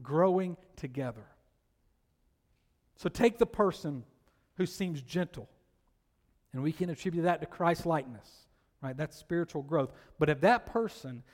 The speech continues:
is not also growing in being bold and courageous, which is faithfulness,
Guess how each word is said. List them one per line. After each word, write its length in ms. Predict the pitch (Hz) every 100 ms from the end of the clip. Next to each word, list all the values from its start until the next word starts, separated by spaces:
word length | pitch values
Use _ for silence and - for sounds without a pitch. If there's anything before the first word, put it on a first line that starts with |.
| -
is 120 | 151
not 240 | 180 208 -
also 400 | 180 233 - 226
growing 540 | 170 156 180 196 190 160
in 80 |
being 460 | 151 139 175 151 127 117
bold 520 | 165 202 220 226 214 - -
and 160 | 170 165
courageous, 680 | 175 147 196 214 160 -
which 160 | 147 185
is 140 | 185
faithfulness, 960 | - - 208 196 151 127 117 117 -